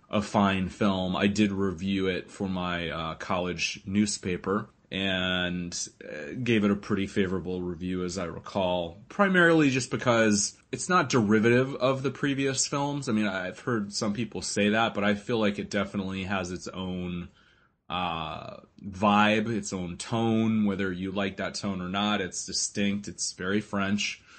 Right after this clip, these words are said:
Um, but it, it, it didn't feel like just a by the numbers sequel. They're, they're trying to do something here, and it has its scenes. Like I was, I'm sure we'll get into it quite,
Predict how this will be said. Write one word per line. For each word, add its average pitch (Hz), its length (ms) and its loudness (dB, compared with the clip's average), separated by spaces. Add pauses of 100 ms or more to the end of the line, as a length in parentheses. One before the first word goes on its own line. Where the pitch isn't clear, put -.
(720)
Um, 104 240 6
but 104 420 4 (340)
it, 110 360 4
it, 104 260 -2 (100)
it 107 240 -2
didn't 139 260 2
feel 139 200 2
like 117 220 4
just 110 340 0
a 101 540 4 (200)
by 117 220 8
the 110 120 6
numbers 104 580 6
sequel. 101 640 2
They're, 95 320 2
they're 104 260 0
trying 123 540 4
to 104 120 -2
do 104 280 6
something 87 520 -2
here, 73 520 -4
and 98 880 6 (180)
it 135 240 2 (200)
has 123 400 8
its 120 180 4
scenes. 95 480 4
Like 101 220 4
I 107 160 6
was, 104 260 6
I'm 101 300 2
sure 113 220 4
we'll 104 160 8
get 98 180 4
into 95 300 -2
it - 280 -2
quite, - 400 0